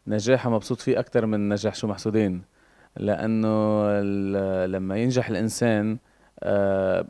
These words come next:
حلو، وكل إنسان أنا بالنسبة لإلي عنده فرصة إنه ينجح بالحياة، بس اللي أصعب من النجاح هو الاستمرارية.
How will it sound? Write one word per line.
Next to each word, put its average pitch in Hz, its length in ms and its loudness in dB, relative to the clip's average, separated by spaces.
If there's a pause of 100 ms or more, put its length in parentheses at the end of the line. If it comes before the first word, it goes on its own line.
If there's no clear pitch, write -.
(140)
حلو، 110 500 2
وكل 104 540 -2
إنسان 127 360 0
أنا 120 140 0
بالنسبة 113 360 -2
لإلي 110 180 2
عنده 113 260 2
فرصة 107 400 -2
إنه 95 140 -4
ينجح 95 420 -4
بالحياة، 92 380 -4 (440)
بس 107 280 -2
اللي 110 140 4
أصعب 123 320 2
من 113 120 0
النجاح 110 440 -2
هو 107 120 -2
الاستمرارية. 101 840 -2